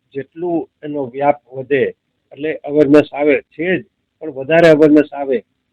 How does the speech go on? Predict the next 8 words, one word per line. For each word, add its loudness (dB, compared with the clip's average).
અને -8
આમાંથી -2
થોડું 2
સમજી -4
ડેટા -6
સાથે -12
સાયન્ટિફિક -12
વે -8